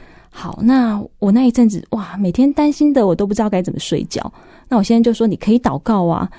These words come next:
可是心情非常的乱，没有办法祷告。一直到复检的那一天，我在，呃，那边等他的时候，我终于就祷告了。我就跟上帝讲说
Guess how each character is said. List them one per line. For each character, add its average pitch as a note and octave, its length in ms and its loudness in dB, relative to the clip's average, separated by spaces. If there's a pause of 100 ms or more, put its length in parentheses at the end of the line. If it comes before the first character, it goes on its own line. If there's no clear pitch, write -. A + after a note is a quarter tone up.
(180)
可 D4+ 100 -4
是 D#4 200 0
心 D#4+ 280 2
情 A#3+ 160 4
非 D#4 240 -2
常 A#3+ 160 0
的 G#3+ 100 2
乱， A3 220 2
没 G3+ 140 2
有 C#4+ 100 4
办 A#3 180 0
法 F#3+ 180 -2
祷 - 260 -6
告。 F#3+ 220 -2 (540)
一 D4+ 80 0
直 G#3+ 140 -2
到 A3 180 0
复 A3+ 200 2
检 E3 200 0
的 D3 80 -4
那 F3+ 160 0
一 F#3+ 80 2
天， F#3+ 220 -2
我 E3 100 0
在， F#3 260 0 (280)
呃， E3 280 0
那 F#3 60 2
边 G3+ 160 4
等 F#3+ 220 -2
他 F#3 180 -4
的 F3+ 80 0
时 - 220 -6
候， F#3+ 200 -2 (680)
我 D#3+ 80 -2
终 B3 220 4
于 A3 60 6
就 A#3 100 0
祷 D#3 200 -4
告 G#3 240 0
了。 - 260 -4
我 G3+ 80 -4
就 B3+ 120 0
跟 C#4+ 140 4
上 C#4 220 0
帝 B3 100 4
讲 E3+ 220 0
说 F#3+ 320 0